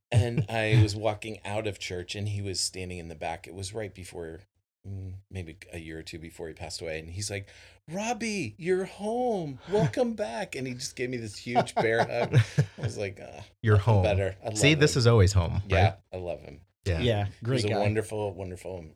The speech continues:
Speaker 1: wonderful man.
Speaker 2: Good
Speaker 3: Yeah.
Speaker 2: human being.
Speaker 3: Yeah,
Speaker 1: Yeah.
Speaker 3: he was.
Speaker 1: Yeah.
Speaker 3: Uh, okay, so then you, so, so you're born here. You go to Saint Pete's.
Speaker 1: Yep.
Speaker 3: Steal some stuff and get into
Speaker 1: Yep.
Speaker 3: some trouble.
Speaker 2: Where, where
Speaker 1: Yeah.
Speaker 2: did
Speaker 3: Were
Speaker 2: your,
Speaker 3: you a good kid?
Speaker 2: where did your
Speaker 1: Yeah.
Speaker 2: family?
Speaker 3: You were a good kid?
Speaker 2: Where was the family? Where was the family home?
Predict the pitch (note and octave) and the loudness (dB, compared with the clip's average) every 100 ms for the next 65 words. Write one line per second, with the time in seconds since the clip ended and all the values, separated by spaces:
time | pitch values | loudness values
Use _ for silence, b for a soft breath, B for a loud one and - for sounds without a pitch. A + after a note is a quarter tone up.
0 | F2 E2+ E2 D#2+ D2 D2 A#1 - A2 B2+ | -16 -14 -12 -14 -16 -16 -18 -2 2 6
1 | B2 A#2+ G#2 G2 F2+ D#2+ - G#2 G#2+ G2+ | 8 10 8 8 4 2 -4 -2 2 2
2 | G2+ G#2 F#2 G2+ - A#1+ - B B B2 | 2 0 0 -2 -6 -10 -12 B B 2
3 | C#3 C3 B2+ F3+ E3+ B2+ D#3 F#3 E3 - | 6 6 6 6 6 4 6 6 6 4
4 | D#3 C3+ A#2+ - C#3+ B2+ A#2+ C3+ F3 D#3+ | 6 6 2 0 0 2 4 4 6 6
5 | D3+ C#3 C3+ - A#2+ A#2+ B2 A#2+ G#2+ - | 8 6 6 0 0 2 4 4 2 2
6 | D3+ E3+ A#2 A#2+ G#2 - - - D2+ C#2 | 0 -2 0 2 2 0 -8 -10 -6 -4
7 | C#2 - - A#2+ C3+ C3 A#2 B2 - D3 | -4 -8 -4 4 6 6 4 0 2 6
8 | B2 B2 G#2+ B2+ A2+ - G#2 - B2+ B2 | 8 8 4 0 -2 2 4 4 4 0
9 | C3 A#2 G#2+ A2 A2+ G#2 C3 C#3+ E3 G3 | 2 4 6 6 6 4 4 6 8 12
10 | G#3+ D#3 E3 D#3+ - F3 F#3 - - D#3 | 12 10 6 4 4 2 2 -2 0 2
11 | C#3+ G2+ C3 D#3 F#2 E2 A2+ G#2+ G#2+ A#2+ | 2 2 2 4 2 2 2 2 2 0
12 | A2+ - _ A2+ A#2+ G2 G2 G#2+ F2 C2 | -2 -4 _ -2 0 0 2 2 2 -2
13 | - - G#2 F#2 A2 G2 F#2 D#2+ C#2+ | -6 2 2 6 6 8 6 4 -4